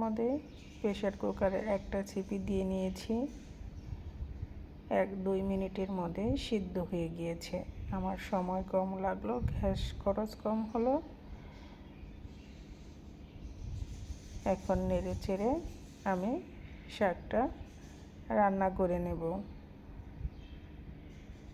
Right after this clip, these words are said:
শাক থেকে যে পরিমাণ জলটা উঠেছে, জলটা শুকিয়ে চুলা থেকে নামিয়ে নেব। খুবই মজাদার এই ডাঁটা শাক।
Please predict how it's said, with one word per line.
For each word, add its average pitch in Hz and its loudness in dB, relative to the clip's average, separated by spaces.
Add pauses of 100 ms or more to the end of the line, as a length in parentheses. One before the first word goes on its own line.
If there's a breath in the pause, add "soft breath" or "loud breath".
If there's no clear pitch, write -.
(2250 loud breath)
শাক 185 4 (120)
থেকে 202 0 (120)
যে 214 4 (100)
পরিমাণ 220 4 (120)
জলটা 220 8 (100)
উঠেছে, 247 4 (380)
জলটা 196 4 (140)
শুকিয়ে 247 2 (840 loud breath)
চুলা 202 4 (100)
থেকে 220 2 (180)
নামিয়ে 185 4
নেব। 175 0 (920)
খুবই 233 4 (100)
মজাদার 196 4 (100)
এই 190 2 (100)
ডাঁটা 180 2 (120)
শাক। 175 2